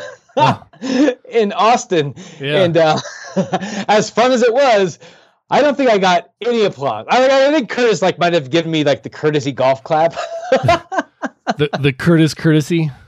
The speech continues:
Speaker 1: Yes, exactly. The
Speaker 2: All right.
Speaker 1: Curtis courtesy. I like that.
Speaker 2: What you got, man?
Speaker 1: All right. So the next one from me. Oh, I gotta scroll all the way to the end again. You got number two twenty-nine.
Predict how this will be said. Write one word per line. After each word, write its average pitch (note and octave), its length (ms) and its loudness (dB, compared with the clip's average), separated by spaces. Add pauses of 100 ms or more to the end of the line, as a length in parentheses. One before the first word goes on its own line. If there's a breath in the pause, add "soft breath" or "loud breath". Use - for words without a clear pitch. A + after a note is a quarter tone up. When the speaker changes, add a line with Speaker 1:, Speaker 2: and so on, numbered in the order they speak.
(540 soft breath)
Speaker 1:
Yes, A3+ 1040 0
exactly. A#2+ 560 -2
The A2+ 200 -14
Speaker 2:
All B2 60 -4
right. A#2+ 80 0
Speaker 1:
Curtis F#3 240 -2
courtesy. - 480 -20
I F#2+ 60 -12
like F#2+ 200 -10
that. E2+ 180 -18
Speaker 2:
What D#3+ 180 0
you F#3 80 0
got, A#2+ 180 0
man? G#2 200 -8 (1300 loud breath)
Speaker 1:
All G#3+ 160 2
right. D3 340 2
So D#3+ 560 0
the C3+ 160 -6
next G#3+ 360 0
one G3+ 340 0
from G3 400 -2
me. G3+ 240 0
Oh, F#3+ 200 2
I E3 100 0
gotta F3 180 -6
scroll C3+ 260 -4
all E3+ 120 2
the A3 60 2
way A#3 100 2
to A3+ 80 2
the G3+ 160 -2
end G#3+ 140 -2
again. G#3+ 540 -2
You F3 160 -16
got F#3 200 -6
number D3 160 -14
two - 320 -14
twenty-nine. F3+ 1120 -2